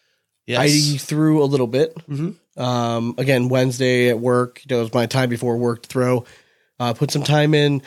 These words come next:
Speaker 2: I have my own set of Power Dragons I'm slowly trying to break in. Um, and I've been throwing, uh, Inferno. I've been throwing just a little bit of everything. Um, we do have a regional this weekend.
Speaker 1: We do.
Speaker 2: So I was trying to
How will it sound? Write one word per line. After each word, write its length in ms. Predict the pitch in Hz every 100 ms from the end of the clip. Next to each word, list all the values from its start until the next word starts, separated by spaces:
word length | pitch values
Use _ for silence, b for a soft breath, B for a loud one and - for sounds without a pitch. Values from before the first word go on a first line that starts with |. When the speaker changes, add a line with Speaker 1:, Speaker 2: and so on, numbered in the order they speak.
| B B
Speaker 2:
I 120 | 131 135
have 140 | 143
my 180 | 135 131
own 160 | 139
set 340 | - 147 147 -
of 280 | 139 135 127
Power 280 | 139 139
Dragons 400 | 135 139 139 139
I'm 160 | 139 127
slowly 320 | - 135 135
trying 220 | - 139
to 40 | 127
break 260 | 131 131
in. 220 | 135 139 139 b b b _
Um, 420 | 127 123 120 120
and 120 | 117 131
I've 80 |
been 120 | 123 117
throwing, 640 | 127 127 123 123 120 123
uh, 260 | 117 117 107
Inferno. 800 | 117 - 156 151 143 139 139 127
I've 100 | 120
been 160 | 120
throwing 400 | 113 127 120 113
just 160 | 151 160
a 40 | 180
little 160 | 156
bit 100 | 139
of 60 | 127
everything. 520 | 123 120 131 123 117 b b b b
Um, 480 | 123 120 117 117 110 _
we 80 | 147
do 100 | 156
have 120 | 196
a 40 | 147
regional 320 | 180 269 190
this 180 | 123 -
weekend. 460 | 113 113 117 156 - _
Speaker 1:
We 100 | 127
do. 300 | 113 160 139
Speaker 2:
So 120 | 104
I 80 | 135
was 160 | 147 160
trying 280 | 190 190 196
to 280 | 170 151